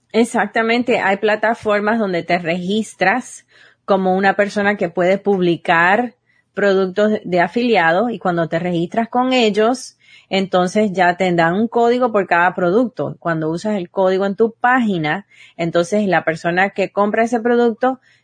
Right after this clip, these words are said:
recibe ese código a través de tu página, van a pagar y eso es automáticamente te van a pagar a ti a tu cuenta bancaria. Así que es un sistema que está ya, como dice Félix,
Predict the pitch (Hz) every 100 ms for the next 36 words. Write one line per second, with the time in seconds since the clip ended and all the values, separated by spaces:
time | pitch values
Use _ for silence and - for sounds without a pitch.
0 | _ - 190 196 208 208 233 233 220 214
1 | 208 208 - - _ 190 190 185 180 180
2 | 208 208 202 233 220 208 226 214 226 175
3 | 175 165 180 190 180 202 208 202 202 262
4 | 240 214 208 190 233 254 254 277 277 269
5 | 220 185 185 180 185 180 185 214 202 190
6 | 175 160 147 143 143 - - 156 - 180
7 | 190 247 294 311 269 254 233 240 254 -
8 | _ _ - 170 - 170 180 175 185 190
9 | - - 170 160 165 214 208 233 247